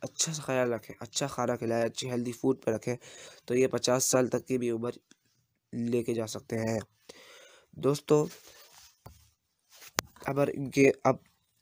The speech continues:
price की बात की जाए तो इनकी price यहाँ पाकिस्तान में check की जो है वो,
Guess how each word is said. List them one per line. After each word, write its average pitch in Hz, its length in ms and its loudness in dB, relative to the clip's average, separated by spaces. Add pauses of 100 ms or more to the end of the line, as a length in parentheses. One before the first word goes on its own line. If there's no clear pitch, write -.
(180)
price 147 220 0
की 139 140 0
बात 120 260 2
की 127 140 0
जाए 117 280 4 (600)
तो - 260 -2 (340)
इनकी 123 240 0
price 139 420 4 (160)
यहाँ 120 240 -6
पाकिस्तान 123 680 -4
में 117 240 -2 (380)
check 147 240 -2
की 127 120 -4
जो 120 120 -2
है 117 220 2
वो, 117 480 4